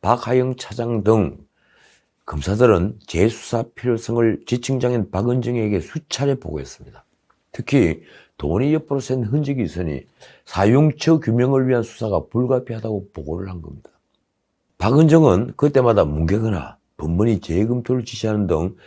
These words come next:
사 개월에 걸쳐 사실상 수사를 방해했습니다. 방해했다고 언론이 보도하고 있습니다.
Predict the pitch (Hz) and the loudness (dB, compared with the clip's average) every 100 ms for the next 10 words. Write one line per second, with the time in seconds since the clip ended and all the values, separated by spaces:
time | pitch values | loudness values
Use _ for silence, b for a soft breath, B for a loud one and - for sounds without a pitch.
0 | B B - - 82 110 123 139 131 95 | B B -14 -8 -2 0 2 2 0 -2
1 | - 85 67 _ _ - 82 85 101 95 | -4 -6 -6 _ _ -10 -8 -8 -10 -10
2 | 85 - - 113 101 90 82 73 - _ | -12 -14 -10 -10 -10 -12 -12 -14 -20 _
3 | - - _ _ _ _ b b b b | -20 -20 _ _ _ _ b b b b
4 | - 143 120 123 - 131 147 151 156 147 | -4 -2 -2 -6 -2 0 2 2 2 0
5 | 131 - 67 85 117 104 - 85 73 | 0 -4 -8 -8 -8 -10 -14 -20 -20